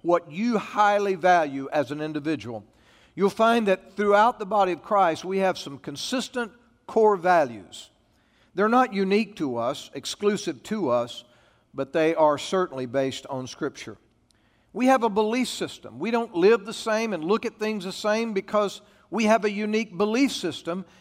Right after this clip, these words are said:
and our belief system is based on God's Word. The rest of the world doesn't base what they believe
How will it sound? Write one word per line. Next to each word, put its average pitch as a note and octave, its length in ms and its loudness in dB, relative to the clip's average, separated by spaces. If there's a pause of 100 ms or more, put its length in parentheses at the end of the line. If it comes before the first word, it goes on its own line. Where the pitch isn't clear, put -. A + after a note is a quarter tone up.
(140)
and F3+ 140 2
our A3 200 4
belief G3+ 320 -2
system A3 480 -6
is F3 200 -2
based G#3 360 0
on G#3+ 180 -2
God's F#3 300 2
Word. F#3 440 0 (720)
The F3+ 100 0
rest A#3+ 300 2
of A#3 80 -4
the G3+ 80 0
world F3+ 280 2
doesn't F#3 320 -2
base G3 380 0
what C#3 240 -2
they E3+ 120 2
believe F#3+ 600 -2